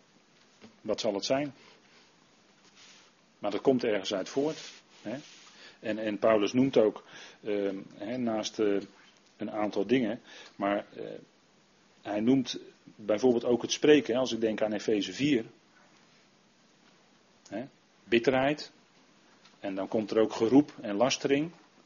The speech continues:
Maar die bitterheid zit eerst van binnen. En eruit voortkomt geroep en lastering.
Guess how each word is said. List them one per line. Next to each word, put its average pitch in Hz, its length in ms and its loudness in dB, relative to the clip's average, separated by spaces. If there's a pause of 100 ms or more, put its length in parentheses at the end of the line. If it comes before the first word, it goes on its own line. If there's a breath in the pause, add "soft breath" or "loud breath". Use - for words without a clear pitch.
(160)
Maar 101 100 -10
die 98 100 -4
bitterheid 117 360 0
zit 113 160 -4
eerst 117 180 -2
van 123 120 -4
binnen. 139 220 0 (800)
En 107 120 -4
eruit 104 200 2
voortkomt 135 420 4
geroep 139 340 2
en 110 140 -8
lastering. 127 520 0